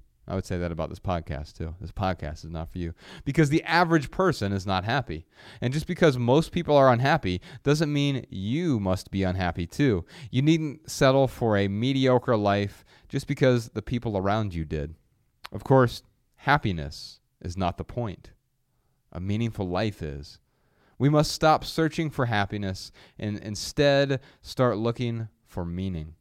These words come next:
If our short, short-term actions align with our long-term values,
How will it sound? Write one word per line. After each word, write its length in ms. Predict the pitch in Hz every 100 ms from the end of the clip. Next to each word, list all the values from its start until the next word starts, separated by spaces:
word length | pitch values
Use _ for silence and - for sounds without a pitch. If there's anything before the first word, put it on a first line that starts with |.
| _ _ _ _ _ -
If 120 | 110
our 140 | 120 113
short, 360 | - 165 -
short-term 460 | - 175 - 175 151
actions 400 | 131 - 135 120
align 480 | 110 113 120 127 123
with 140 | 113
our 100 | 98
long-term 760 | 98 107 117 123 - 123 123
values, 600 | 113 101 90 87 85 85